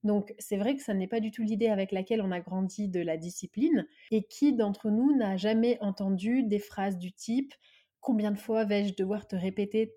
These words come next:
telle chose ? » ou « Pourquoi tu ne m'écoutes pas ? » ou « Tu seras privé de dessert ? » ou « Si tu travailles bien à l'école, tu auras telle ou telle récompense. » Et le problème avec ça, c'est qu'on a été élevé dans un système de peur, de punition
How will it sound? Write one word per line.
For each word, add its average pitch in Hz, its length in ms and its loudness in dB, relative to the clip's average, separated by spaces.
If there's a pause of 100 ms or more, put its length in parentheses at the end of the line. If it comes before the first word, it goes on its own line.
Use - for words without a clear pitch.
telle 202 160 -2
chose ? » 185 460 -4 (280)
ou « 190 260 0
Pourquoi 240 380 0
tu 226 140 -2
ne 202 80 4
m'écoutes 208 380 -2
pas ? » 190 260 -8 (400)
ou « 247 100 0
Tu 254 140 -2
seras 240 280 -2
privé 254 260 0
de 208 100 -2
dessert ? » 214 480 -2 (420)
ou « 240 60 -2
Si 294 140 0
tu 330 100 4
travailles 277 320 4
bien 254 200 2
à 247 40 4
l'école, 240 400 2
tu 269 180 -4
auras 214 340 -2 (140)
telle 220 200 -2
ou 220 80 -4
telle 214 200 0
récompense. » 202 600 -4 (960)
Et 233 80 6
le 220 100 8
problème 262 400 2
avec 196 220 0
ça, 262 220 -2
c'est 262 120 -4
qu'on 214 140 -4
a 220 80 -2
été 247 240 0
élevé 226 460 0
dans 196 340 -4
un 196 80 -2
système 233 680 0 (440)
de 185 500 -2
peur, 233 560 -2 (200)
de 220 80 2
punition 208 680 -2